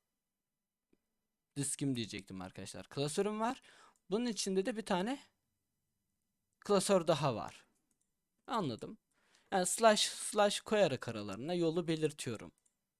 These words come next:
Dosya sisteminizde gezinmek gerçekten gerçek hayatta olduğu gibi nerede olduğumuzu ve nereye gittiğimizi bilmemiz açısından faydalıdır. Nerede olduğunuzu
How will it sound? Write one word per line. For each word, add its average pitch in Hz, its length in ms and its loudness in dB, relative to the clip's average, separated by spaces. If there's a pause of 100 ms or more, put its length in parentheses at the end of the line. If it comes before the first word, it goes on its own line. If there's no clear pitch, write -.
(3500)
Dosya 202 260 2
sisteminizde 135 720 0
gezinmek 165 800 -2
gerçekten 143 760 0 (180)
gerçek 147 360 0
hayatta 135 280 -2
olduğu 120 200 0
gibi 180 440 -6
nerede 127 320 0
olduğumuzu 107 460 -4
ve 151 140 2
nereye 143 200 0
gittiğimizi 135 560 -6
bilmemiz 139 440 -2
açısından 156 540 -6
faydalıdır. 120 760 -4 (580)
Nerede 220 280 0
olduğunuzu 117 1120 -4